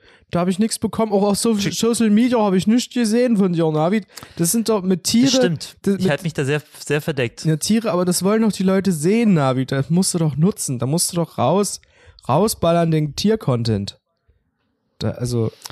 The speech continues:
Speaker 1: weiß ich nicht.
Speaker 2: Ja,
Speaker 1: Was
Speaker 2: stimmt
Speaker 1: ist denn da
Speaker 2: schon.
Speaker 1: los?
Speaker 2: Es, es stimmt schon. Es stimmt schon. Man, man teilt nicht mehr alles. Man teilt <laughs> schon nicht mehr alles. Ich weiß nicht, ob du das auch so hast, aber es gibt so Sachen, wo man sagt, „Nö,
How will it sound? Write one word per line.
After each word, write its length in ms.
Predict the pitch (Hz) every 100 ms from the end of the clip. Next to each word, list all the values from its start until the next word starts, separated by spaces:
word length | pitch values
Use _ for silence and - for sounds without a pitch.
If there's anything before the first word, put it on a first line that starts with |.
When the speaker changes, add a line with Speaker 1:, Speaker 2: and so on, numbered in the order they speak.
| - _ _ -
Speaker 1:
weiß 160 | 160 190
ich 120 | 170
nicht. 100 | 117
Speaker 2:
Ja, 300 | 120 135 139
Speaker 1:
Was 120 | 131 -
Speaker 2:
stimmt 80 | 135
Speaker 1:
ist 100 | 151
denn 60 |
da 60 | 170
Speaker 2:
schon. 80 | 175
Speaker 1:
los? 320 | 196 165 -
Speaker 2:
Es, 220 | 131 - _ _ _ -
es 260 | 147 -
stimmt 240 | - 160 -
schon. 300 | 110 95 95 _
Es 120 | 156 -
stimmt 220 | 185 185
schon. 180 | - 143
Man, 160 | 151
man 140 | 156 156
teilt 360 | - 196 208
nicht 180 | 190 -
mehr 140 | 190
alles. 380 | 165 147 - - - _ _ _ -
Man 160 | 135
teilt 340 | - 156 160 151
<laughs> 20 |
schon 300 | - 156 151
nicht 160 | 151
mehr 160 | 147 123
alles. 280 | 120 104 -
Ich 100 | 131
weiß 160 | 160
nicht, 60 | 175
ob 60 | 170
du 60 |
das 120 | 147
auch 160 | 147 160
so 200 | - 190
hast, 240 | 190 -
aber 160 | 175 156
es 120 | 156
gibt 140 | 202 -
so 60 |
Sachen, 220 | 156 165 170
wo 40 |
man 120 | 160
sagt, 200 | 160 - _ - _ _
„Nö, 340 | 113 131 131